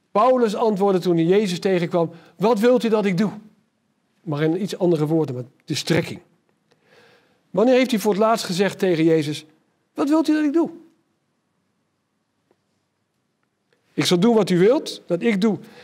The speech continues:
Ik zal zijn wat u wilt dat ik ben. Ik zal zeggen wat u wilt dat ik zeg. Ik zal geven wat u wilt dat ik geef." Dus geloof begint bij de Heere, je te buigen voor Jezus Christus. Ik zei het net al,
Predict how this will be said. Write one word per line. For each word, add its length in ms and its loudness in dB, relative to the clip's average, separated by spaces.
Ik 120 -2
zal 140 2
zijn 320 2
wat 180 2
u 80 0
wilt 320 2
dat 120 -2
ik 120 0
ben. 300 -2
Ik 140 -4
zal 140 0
zeggen 340 2
wat 160 0
u 100 0
wilt 200 2
dat 120 0
ik 100 -4
zeg. 360 -6
Ik 120 -6
zal 100 0
geven 480 0
wat 160 -2
u 100 0
wilt 220 2
dat 100 -2
ik 120 -8
geef." 460 -4
Dus 120 -10
geloof 640 -2
begint 280 -4
bij 120 -2
de 80 -6
Heere, 420 0
je 100 -14
te 120 -6
buigen 480 2
voor 140 0
Jezus 360 -2
Christus. 560 -16
Ik 120 -10
zei 140 2
het 100 2
net 160 0
al, 320 -6